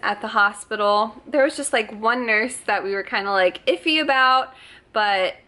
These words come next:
that was okay. That wasn't even that big of a deal. And yeah, this is Emmett. I wanted you guys to meet him. He is just the sweetest little boy.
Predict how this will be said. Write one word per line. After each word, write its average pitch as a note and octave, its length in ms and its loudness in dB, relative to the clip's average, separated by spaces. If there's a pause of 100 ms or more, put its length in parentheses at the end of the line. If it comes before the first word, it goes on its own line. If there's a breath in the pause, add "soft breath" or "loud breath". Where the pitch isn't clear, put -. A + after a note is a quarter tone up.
(120)
that E3+ 200 -2
was G#3+ 140 -4
okay. F3+ 320 0
That D#3+ 160 0
wasn't F3+ 240 -2
even F3 200 -4
that E3+ 140 -6
big F3 160 -8
of E3+ 120 -6
a E3+ 60 -8
deal. E3+ 460 0 (640)
And G3+ 540 -12
yeah, A#3+ 500 0
this - 220 -12
is D4+ 260 -8
Emmett. C#4+ 520 -2
I C4+ 100 -2
wanted A#3+ 400 -4
you C4+ 80 -4
guys C#4 520 -2
to F#4+ 280 -2
meet D#4+ 280 0
him. C4 680 -2 (840)
He A#3 160 0
is B3 180 -4
just C#4 220 -6
the C4+ 100 -4
sweetest A3+ 1000 -2
little A3+ 340 -4
boy. F#3+ 640 0